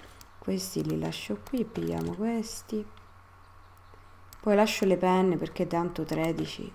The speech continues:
raga, capirete. Ne ho un po' già nel, nell'armadietto, e però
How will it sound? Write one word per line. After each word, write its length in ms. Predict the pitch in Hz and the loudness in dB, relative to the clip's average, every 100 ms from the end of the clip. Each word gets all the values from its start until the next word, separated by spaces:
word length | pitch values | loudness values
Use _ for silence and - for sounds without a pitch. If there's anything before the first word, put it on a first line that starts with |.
| - | -12
raga, 300 | 156 160 - - - | -10 -8 -10 -14 -12
capirete. 680 | - 156 160 156 151 - - - - - - - - | -6 -2 -2 -2 -4 -8 -14 -18 -18 -16 -16 -12 -2
Ne 180 | 180 175 | 2 4
ho 60 | |
un 160 | 175 175 | 2 0
po' 300 | 175 175 170 | 2 2 2
già 320 | 156 165 165 | 2 2 2
nel, 680 | 165 160 160 160 160 160 160 165 - - - - - - - - - - | 0 -2 -2 -2 -2 -2 -4 -8 -12 -12 -12 -14 -16 -18 -18 -20 -18 -12
nell'armadietto, 880 | 170 165 160 160 170 170 170 175 190 | -6 -4 -4 -2 -2 2 2 4 4
e 40 | |
però 920 | 185 - 190 185 202 196 180 180 - | 2 6 6 10 12 12 10 8 -6